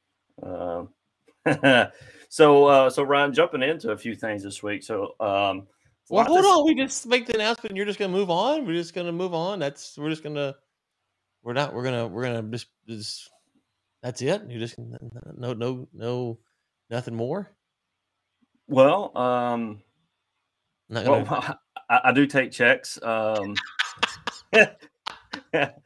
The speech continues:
Speaker 1: I'm kidding. I'm kidding. I'm kidding.
Speaker 2: But no, we are, we are, this will be the last episode of the Texas Oil and Gas Podcast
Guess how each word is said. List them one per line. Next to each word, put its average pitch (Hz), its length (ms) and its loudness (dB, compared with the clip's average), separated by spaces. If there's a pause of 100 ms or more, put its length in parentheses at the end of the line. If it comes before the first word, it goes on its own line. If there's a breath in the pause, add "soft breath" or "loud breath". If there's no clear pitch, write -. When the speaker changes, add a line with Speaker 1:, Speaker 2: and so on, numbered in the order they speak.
(140 soft breath)
Speaker 1:
I'm 135 200 4
kidding. 123 400 -6
I'm 123 140 -2
kidding. 101 360 -18
I'm 95 120 -18
kidding. 92 260 -18 (1600 loud breath)
Speaker 2:
But 226 100 0
no, 214 160 10
we 196 120 8
are, 175 520 4 (120)
we 147 100 -4
are, 147 220 2
this 147 180 0
will 160 80 -2
be 143 140 0
the 127 120 0
last 120 580 -2
episode 110 600 -6
of 101 100 -10
the 95 60 -20
Texas 107 200 -10
Oil 104 80 -10
and 101 80 -6
Gas 101 40 -14
Podcast 95 600 -14